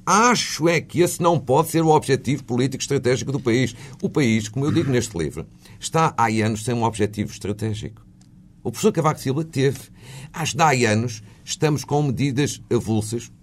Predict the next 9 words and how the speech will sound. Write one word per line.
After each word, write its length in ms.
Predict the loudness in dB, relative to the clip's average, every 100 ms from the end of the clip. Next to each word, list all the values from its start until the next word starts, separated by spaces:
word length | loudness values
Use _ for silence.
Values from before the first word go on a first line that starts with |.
| -14
muitas 340 | -4 -2 -2 -2
delas 340 | 0 0 -2
erradas, 480 | -4 -2 -2 -2 -4 -8 -18 -6
mas 140 | -4
sobretudo 380 | -2 -4 -2 -4
sem 120 | 2
um 60 | 2
objetivo 540 | 4 2 0 -2 -2
mobilizador. 640 | -2 -2 -2 -2 0 0